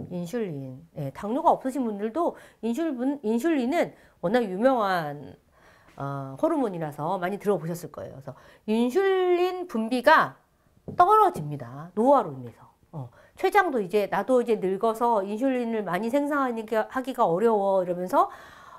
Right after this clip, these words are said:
어, 생산이 떨어집니다. 그러면 어떻게 돼요? 우리가, 여러분 생각해 보세요. 엄청 단 음식을 막 먹었어요. 엄청 단 음식을 막 먹었다고 해서 모든 사람이 당뇨에 걸리느냐?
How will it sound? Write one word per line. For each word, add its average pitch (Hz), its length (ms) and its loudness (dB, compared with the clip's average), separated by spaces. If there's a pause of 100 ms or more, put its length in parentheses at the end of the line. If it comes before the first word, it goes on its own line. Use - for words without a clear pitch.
어, 165 600 -4 (300)
생산이 381 380 0
떨어집니다. 190 580 -4
그러면 277 600 4
어떻게 208 220 -4
돼요? 214 360 2 (1200)
우리가, 262 540 2 (400)
여러분 226 220 0
생각해 359 300 2
보세요. 196 300 0 (500)
엄청 392 460 4
단 240 760 2
음식을 220 560 2 (160)
막 208 320 -6
먹었어요. 160 440 -4 (920)
엄청 339 220 2
단 277 220 0
음식을 240 380 2
막 214 200 -8
먹었다고 269 480 4
해서 311 500 2 (760)
모든 262 280 6
사람이 311 220 2
당뇨에 214 420 -2
걸리느냐? 151 680 -8